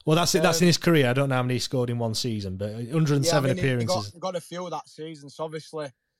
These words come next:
Speaker 2: he's, he's good at what he does, isn't he?
Speaker 1: That's
Speaker 2: Um,
Speaker 1: something we've missed, isn't it? We've missed a, um, we, we've missed a, a defender centre back that actually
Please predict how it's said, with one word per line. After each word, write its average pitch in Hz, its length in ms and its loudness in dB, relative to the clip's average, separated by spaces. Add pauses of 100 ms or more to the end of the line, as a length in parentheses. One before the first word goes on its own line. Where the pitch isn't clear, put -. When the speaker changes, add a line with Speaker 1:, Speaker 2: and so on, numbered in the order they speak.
(520)
Speaker 2:
he's, 131 260 -18
he's 156 120 -12
good 156 140 -2
at 151 100 -4
what 147 160 -4
he 143 60 -10
does, 143 220 -6
isn't 156 180 -6
he? 147 60 -4 (280)
Speaker 1:
That's 208 240 4
Speaker 2:
Um, 202 60 4
Speaker 1:
something 185 160 2
we've 151 160 2
missed, 185 260 2
isn't 175 140 2
it? 139 80 0
We've 127 100 0
missed 156 300 0
a, 127 320 0
um, 110 400 -4
we, 143 180 -6
we've 135 180 -2
missed - 240 -2
a, 123 140 -2
a 131 60 -4
defender 123 460 -2
centre 135 320 -4
back 98 320 -8 (240)
that 117 160 -4
actually 120 420 -2